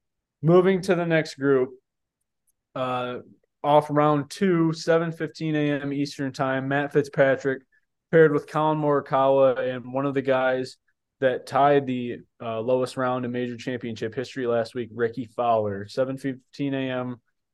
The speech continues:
Eastern, round two, off early Friday morning. Who do we like?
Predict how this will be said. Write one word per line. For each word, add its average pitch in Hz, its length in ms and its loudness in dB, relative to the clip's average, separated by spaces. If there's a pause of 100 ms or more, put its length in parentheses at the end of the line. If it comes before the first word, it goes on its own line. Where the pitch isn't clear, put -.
(160)
Eastern, 127 500 -6
round 120 300 -4
two, 127 340 0
off 117 260 -2
early 120 220 0
Friday 113 320 0
morning. 107 340 -6
Who 113 120 -8
do 113 80 -8
we 110 100 -6
like? 98 340 -4